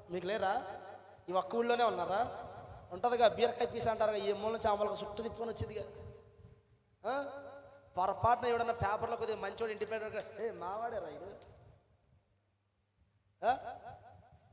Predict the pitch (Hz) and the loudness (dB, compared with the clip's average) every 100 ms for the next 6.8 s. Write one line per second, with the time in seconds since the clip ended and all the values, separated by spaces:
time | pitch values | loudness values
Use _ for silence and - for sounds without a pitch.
0 | - - 220 233 233 220 202 214 233 208 | -10 -2 0 0 0 -2 -4 0 -2 -2
1 | 190 175 165 151 - 165 185 190 202 175 | -2 -2 -2 -8 -8 -8 -4 -4 -4 -8
2 | 156 151 - - _ _ _ _ _ _ | -12 -16 -20 -20 _ _ _ _ _ _
3 | _ - 202 240 233 226 226 190 196 214 | _ -10 -8 -2 -2 -2 -4 -2 -2 -4
4 | 214 208 190 190 196 202 185 180 190 208 | -4 -4 -4 -6 -6 -6 -6 -8 -10 -12
5 | 233 - - _ _ _ _ _ _ _ | -14 -18 -20 _ _ _ _ _ _ _
6 | 190 202 208 226 160 175 180 - | -6 -4 -4 -4 -4 -2 -2 -4